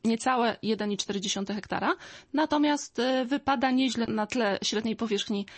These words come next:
polskich winnic, ponieważ to ciągle jest tylko jeden i sześć dziesiątych hektara.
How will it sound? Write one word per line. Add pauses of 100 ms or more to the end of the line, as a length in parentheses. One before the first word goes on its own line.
(240)
polskich
winnic,
ponieważ
to
ciągle
jest
tylko
jeden
i
sześć
dziesiątych
hektara.